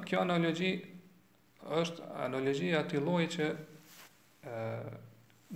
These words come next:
dega nuk përputhet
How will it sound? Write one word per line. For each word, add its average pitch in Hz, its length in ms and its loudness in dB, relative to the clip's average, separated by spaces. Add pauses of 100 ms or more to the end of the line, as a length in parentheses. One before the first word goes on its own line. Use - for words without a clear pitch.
(160)
dega 170 320 4 (1700)
nuk 170 320 -4
përputhet - 680 0